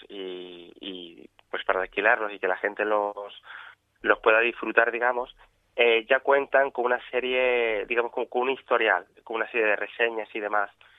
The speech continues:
Entonces, si una persona, la cual ha podido en este caso tener conductas que no sean éticas o que haya podido cometer estafas, va a quedar siem-,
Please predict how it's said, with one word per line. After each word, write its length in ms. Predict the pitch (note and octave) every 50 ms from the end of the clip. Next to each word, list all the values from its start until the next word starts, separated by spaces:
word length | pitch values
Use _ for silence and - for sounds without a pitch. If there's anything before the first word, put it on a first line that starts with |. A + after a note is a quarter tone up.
| _ _ _ -
Entonces, 260 | A2+ B2+ C3 B2 - -
si 80 | - B2+
una 160 | B2+ C3 C#3
persona, 540 | C#3 D3+ C#3+ - - D#3 D3 C3+ A2+ F#2+ D2
la 220 | G2 G#2 G2 G2+
cual 220 | - - B2+ B2 A#2
ha 120 | A2 -
podido 300 | - A2+ A2 A#2+ A#2 A#2
en 60 | A2+ A2+
este 180 | - - A#2+
caso 260 | A2+ - A#2+ - - A#2+
tener 220 | - A2 A2+ A#2
conductas 520 | - - A2 A2 A2+ B2+ B2 - - G#2 -
que 100 | - G2+
no 100 | G2+ G#2
sean 220 | - - G#2+ A2
éticas 440 | A#2 A#2+ - A2 G2+ - F#2 F#2 G2 -
o 280 | - - G#2 G2 F#2+
que 120 | F#2 - G2+
haya 120 | G#2 G#2+ - - _
podido 220 | - A2 G#2 G#2+
cometer 260 | G#2 G#2+ G#2+ - A2 G#2+
estafas, 440 | - - - A#2 - - A#2 A2+ _ _ - - - - - - -
va 60 | C#3
a 40 | A#2+
quedar 220 | - C3 B2 C3 B2+ -
siem-, 160 | - C3+ -